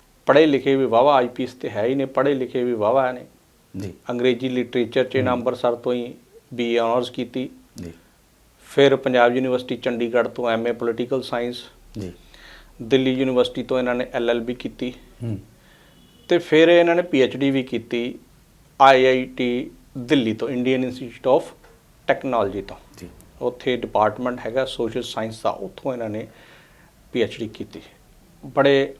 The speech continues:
Speaker 1: ਆਲਮ ਫਾਜ਼ਲ, ਬੜੇ ਪੜ੍ਹੇ ਲਿਖੇ ਅਫਸਰ ਨੇ।
Speaker 2: ਹੂੰ।
Speaker 1: ਔਰ ਇਹ ਬੜੇ ਕਈ ਅਹੁਦਿਆਂ ਤੇ ਰਹਿ ਚੁੱਕੇ ਹੈ।
Speaker 2: ਜੀ।
Speaker 1: ਇਸ ਤੋਂ ਇਲਾਵਾ ਜੇ ਆਪਾਂ ਗੱਲ ਕਰੀਏ ਤੇ ਆਪਣੇ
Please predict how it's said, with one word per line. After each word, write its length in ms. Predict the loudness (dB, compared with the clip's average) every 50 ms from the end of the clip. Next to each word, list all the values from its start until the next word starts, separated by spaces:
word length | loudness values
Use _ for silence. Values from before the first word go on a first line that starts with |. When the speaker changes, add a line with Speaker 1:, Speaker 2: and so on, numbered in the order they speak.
| -2 0
Speaker 1:
ਆਲਮ 260 | 2 2 2 0 -4
ਫਾਜ਼ਲ, 380 | -6 -6 -6 -6 -4 -6 -6 -4 -4
ਬੜੇ 120 | -2 -2 -2
ਪੜ੍ਹੇ 300 | -2 0 0 0 0 0
ਲਿਖੇ 380 | -2 -4 -4 -4 -4 -4 -4 -8 -18 _ _ _ _ _ _ _ _ _ _ _ _ _ _ -6
ਅਫਸਰ 280 | -4 -4 -2 2 2 2
ਨੇ। 140 | 2 0 -6 -10 -14 _ _ _ _ _ _ -12
Speaker 2:
ਹੂੰ। 100 | -12 -12 -12 -16 _ _ _ _ _ _ _ _ _ _ _ _ _ _ 0
Speaker 1:
ਔਰ 280 | 6 8 8 8 8 6 4
ਇਹ 500 | 4 4 6 6 6 6 4 4 0 -4 -6
ਬੜੇ 300 | 2 4 6 6 6 6
ਕਈ 260 | 4 4 6 6 6
ਅਹੁਦਿਆਂ 300 | 4 4 2 2 0 2
ਤੇ 100 | 2 2
ਰਹਿ 160 | 4 2 2
ਚੁੱਕੇ 320 | 0 -4 -12 -14 -14 -14 -14
ਹੈ। 60 | -16 -18 -20 -20 -20 _ _ _ _ _ _ _ _ _ -18 -16
Speaker 2:
ਜੀ। 100 | -16 -16 -16 -18 _ _ _ _ _ _ _ _ _ _
Speaker 1:
ਇਸ 60 | -12
ਤੋਂ 140 | -6 -2 0
ਇਲਾਵਾ 220 | 2 2 2 2
ਜੇ 80 | 2 2
ਆਪਾਂ 200 | 0 0 0 0
ਗੱਲ 200 | 2 0 0 0
ਕਰੀਏ 360 | -2 -4 -2 -2 -2 -2 -2
ਤੇ 400 | -2 0 0 0 0 -2 -4 -8 -14 _ _ _ _ _ _ _ _ _ _ _ -10
ਆਪਣੇ 540 | -10 -8 -4 -4 -2 0 0 0 -2 -4 -6